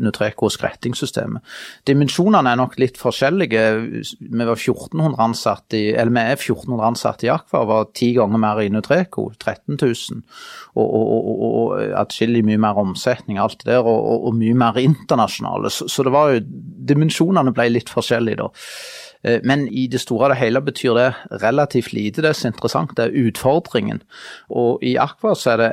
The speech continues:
ekstremt mange spennende oppgaver, my-, mye som skal skje med akvakulturnæringen, eh, fremover. Og gjennom Aqua så har vi et, eh, ypperlig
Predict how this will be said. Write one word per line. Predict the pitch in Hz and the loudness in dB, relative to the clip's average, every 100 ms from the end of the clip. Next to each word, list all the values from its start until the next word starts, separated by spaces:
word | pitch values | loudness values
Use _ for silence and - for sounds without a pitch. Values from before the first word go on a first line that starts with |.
| - | -2
ekstremt | 127 - - 147 - | -8 -4 2 2 2
mange | 123 101 120 127 | -2 0 0 -4
spennende | - - - 120 98 92 127 113 | -6 -10 -6 -2 0 0 0 -2
oppgaver, | - - 120 123 | -8 -4 0 2
my-, | 120 113 | 0 -2
mye | 127 107 110 131 | -2 0 2 0
som | - - 113 98 90 - _ | 0 0 2 0 -2 -10 _
skal | - - 117 | -8 -2 0
skje | - 127 | 2 2
med | 139 135 - - | 2 0 -2 -8
akvakulturnæringen, | - 160 - 131 107 - 117 117 113 117 107 107 104 | -4 -4 -2 -2 -4 -4 -2 0 0 -2 -2 -2 -2
eh, | 113 117 117 113 | -4 -4 -4 -2
fremover. | - 139 220 139 101 _ - - - - - | 0 2 2 2 0 _ -20 -20 -20 -12 -2
Og | 127 | 2
gjennom | 120 113 113 | 2 2 2
Aqua | 139 - 127 | 0 0 -2
så | - 113 | 0 0
har | 120 | 0
vi | 107 | -2
et, | - 123 | -6 -6
eh, | 120 113 113 107 101 - 180 | -2 -2 -4 -6 -10 -4 -4
ypperlig | - 139 147 123 | -2 0 2 2